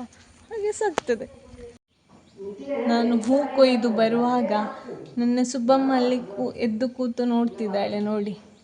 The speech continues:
"ಮಗಳೋ, ಬಾ, ಅದನಿಗೆ ಒಂದಿದು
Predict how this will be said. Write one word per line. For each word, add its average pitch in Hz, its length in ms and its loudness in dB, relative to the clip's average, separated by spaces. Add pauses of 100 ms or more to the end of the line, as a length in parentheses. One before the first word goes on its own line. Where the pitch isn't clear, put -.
(2500)
"ಮಗಳೋ, 330 760 8 (1040)
ಬಾ, 349 480 8 (600)
ಅದನಿಗೆ 381 680 8
ಒಂದಿದು 349 520 4